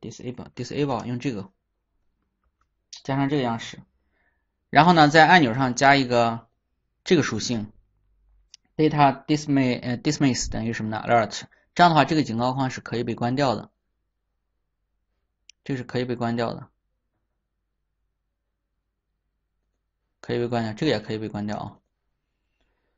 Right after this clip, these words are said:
这样的话，我们最好，可关闭的警告框最好在这个外层容器上加一个这样的一个属性啊，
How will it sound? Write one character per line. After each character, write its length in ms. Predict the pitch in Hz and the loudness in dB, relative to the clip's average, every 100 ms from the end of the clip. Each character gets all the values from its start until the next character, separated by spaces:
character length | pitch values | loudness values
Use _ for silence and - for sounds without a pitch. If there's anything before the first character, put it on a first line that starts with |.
| _ _ _ _ _ _ _ _ | _ _ _ _ _ _ _ _
这 100 | - | 0
样 100 | 214 | 4
的 40 | 208 | 6
话， 60 | |
我 40 | 156 | 6
们 100 | 151 | 4
最 120 | 226 | 2
好， 240 | 185 127 | 4 4
可 260 | 120 - 156 | 2 4 4
关 200 | 190 233 | 6 4
闭 60 | 233 | 4
的 80 | |
警 140 | 139 135 | 2 2
告 120 | 147 | 2
框 140 | 156 | 0
最 140 | 180 190 | 0 0
好 160 | 120 | 0
在 160 | 117 147 | 0 0
这 140 | 151 143 | 0 2
个 420 | 135 123 - - _ _ | 2 2 -2 -12 _ _
外 240 | - 160 151 | 0 4 4
层 200 | 139 135 | 4 0
容 160 | 127 | 0
器 140 | 139 165 | 0 0
上 180 | 123 113 | 0 0
加 220 | 127 131 | -2 -2
一 80 | 123 | -2
个 400 | 120 117 113 _ - _ _ _ | -2 -2 -6 _ -20 _ _ _
这 80 | 160 | 0
样 100 | 139 | 0
的 60 | 120 | 0
一 60 | |
个 60 | 117 | -4
属 160 | - | -8
性 220 | - - - | -12 -12 -12
啊， 240 | 110 | -12